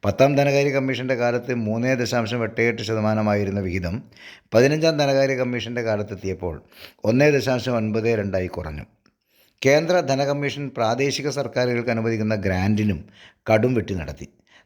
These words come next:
തദ്ദേശ സ്ഥാപനങ്ങൾക്കുള്ള വിഹിതം നാല് പോയിന്റ് അഞ്ച് നാല് ശതമാനത്തിൽ നിന്ന് രണ്ടേ പോയിന്റ് ആറ് എട്ട് ശതമാനമായി കുറഞ്ഞിരിക്കുന്നു. സമാനമാണ് മറ്റു പ്രതിപക്ഷ സംസ്ഥാനങ്ങളുടെയും കാര്യം. ഇത് കൂട്ടായൊരു പ്രതിഷേധമായി ഉയർത്തിക്കൊണ്ടുവരാൻ അവർക്കായി. അതേ നീക്കം തന്നെയാണ്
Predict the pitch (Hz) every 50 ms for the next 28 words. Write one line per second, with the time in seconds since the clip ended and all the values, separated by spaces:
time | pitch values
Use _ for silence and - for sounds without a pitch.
0 | _ - 110 107 123 139 127 135 139 - - 131 131 127 127 127 127 123 117 123
1 | 120 117 113 110 101 113 107 123 120 113 104 104 110 110 120 123 117 117 120 120
2 | 117 117 110 107 104 113 113 113 110 110 107 104 104 101 98 98 98 98 95 -
3 | - 92 90 85 82 80 - - - - - - - - - 98 110 120 131 143
4 | 156 160 147 151 147 147 143 135 123 123 123 127 123 110 117 104 107 107 104 104
5 | 107 104 101 98 98 95 90 - 87 85 80 80 76 76 73 65 67 69 - -
6 | _ _ _ - - - - - - 120 117 127 139 147 156 160 156 139 123 117
7 | 120 143 151 135 110 95 113 107 104 107 110 107 110 107 113 101 107 101 98 -
8 | - 95 95 92 92 90 87 82 82 85 82 82 - 85 80 73 73 - - _
9 | _ - - - - - - - 120 139 151 151 127 123 131 127 160 151 151 151
10 | 156 156 135 - 117 113 120 117 - - 135 131 120 139 131 131 131 127 117 110
11 | 113 107 107 120 110 - 113 107 107 104 104 101 101 90 85 82 - - 82 78
12 | 76 - - - - 85 95 107 117 110 101 95 90 - 107 101 104 101 101 95
13 | 87 85 90 127 180